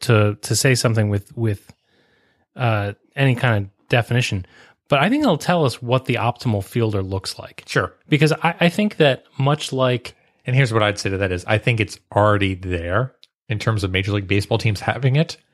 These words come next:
Speaker 2: I just don't think it's out there for public disclosure at this point.
Speaker 1: Yeah, well, okay. When, when you talk about what the, what we the fans, and I say we, in the, not like, you know, anybody else is dumb for this, but when we the fans think about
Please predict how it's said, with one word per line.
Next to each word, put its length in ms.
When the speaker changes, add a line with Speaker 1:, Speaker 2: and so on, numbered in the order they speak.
Speaker 2:
I 80
just 160
don't 120
think 140
it's 100
out 200
there 100
for 100
public 300
disclosure 480
at 80
this 140
point. 340
Speaker 1:
Yeah, 440
well, 380
okay. 260
When, 380
when 200
you 60
talk 260
about 220
what 180
the, 120
what 260
we 240
the 120
fans, 380
and 80
I 40
say 180
we, 200
in 160
the, 240
not 380
like, 340
you 100
know, 80
anybody 320
else 180
is 100
dumb 280
for 160
this, 220
but 100
when 220
we 120
the 120
fans 500
think 200
about 380